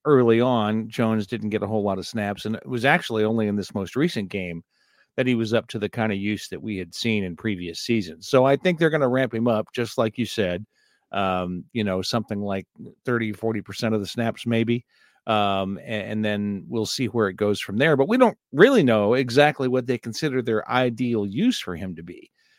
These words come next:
You know, with some of these other players who have been with the team for a year or two, we kinda have an, a, a sense of what to expect their use to be. We don't really know that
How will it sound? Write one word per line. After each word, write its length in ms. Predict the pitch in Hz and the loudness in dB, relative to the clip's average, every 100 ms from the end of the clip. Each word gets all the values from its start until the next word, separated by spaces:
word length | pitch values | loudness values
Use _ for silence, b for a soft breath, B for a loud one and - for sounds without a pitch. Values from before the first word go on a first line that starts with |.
| _ | _
You 80 | 127 | -2
know, 160 | 123 117 | 0 0
with 140 | 117 | -2
some 160 | - 156 | -2 -2
of 60 | |
these 160 | 123 110 | 0 2
other 160 | 214 214 | 2 2
players 500 | 117 104 98 113 - | 0 0 0 -2 -4
who 160 | 101 | -4
have 160 | 98 90 | -4 -4
been 140 | 117 | -2
with 120 | 113 | -2
the 80 | - | -6
team 360 | - 117 107 101 | -8 -4 -4 -6
for 200 | 101 90 | -6 -6
a 60 | |
year 260 | 95 117 131 | -2 0 2
or 80 | 101 | 0
two, 240 | - 101 | -2 -6
we 140 | 92 104 | -6 -6
kinda 260 | 104 98 | -6 -6
have 140 | 95 92 | -6 -8
an, 180 | 87 - - | -10 -12 -10
a, 160 | 98 - | -10 -10
a 60 | 98 | -8
sense 560 | - 156 113 117 - _ _ _ _ _ | 0 0 0 -4 -12 _ _ _ _ _
of 200 | 110 110 | -2 0
what 180 | 120 104 | 0 -2
to 140 | 113 | -2
expect 560 | 95 - - 123 - 107 | -6 -6 0 0 0 -6
their 160 | 104 101 | -4 -4
use 280 | 110 113 - | -2 -4 -6
to 120 | 101 | -4
be. 260 | 143 131 | 0 0
We 160 | 101 165 | 0 2
don't 200 | 240 202 | 2 0
really 280 | 214 233 240 | -2 -2 -2
know 520 | 220 180 190 233 233 | 0 4 6 6 2
that 300 | 123 92 | 0 -4